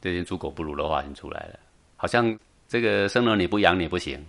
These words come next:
各位，你去伊拉克看看，那生了你没办法养你的可多了，你去叙利亚看一看，谁说生了你一定要养你？当然，在父母的角度来说，我生了你，我也要养你。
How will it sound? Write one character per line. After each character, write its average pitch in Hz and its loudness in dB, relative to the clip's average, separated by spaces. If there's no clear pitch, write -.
各 110 -2
位， 113 2
你 87 -2
去 107 -4
伊 107 0
拉 107 4
克 104 0
看 98 -2
看， 82 -4
那 110 -2
生 127 0
了 123 4
你 95 2
没 92 2
办 120 2
法 92 6
养 87 4
你 87 -2
的 82 -2
可 78 -6
多 80 -2
了， 76 -4
你 90 -4
去 120 -4
叙 - -2
利 113 2
亚 80 2
看 80 0
一 - -6
看， 78 -6
谁 113 4
说 127 8
生 123 10
了 113 10
你 87 2
一 87 -2
定 98 0
要 90 6
养 76 2
你？ 71 -10
当 120 10
然， 85 2
在 120 8
父 123 4
母 92 2
的 85 2
角 82 0
度 95 -2
来 78 0
说， 82 -2
我 80 -6
生 107 2
了 95 4
你， 78 0
我 71 -6
也 80 -2
要 76 0
养 67 -6
你。 - -18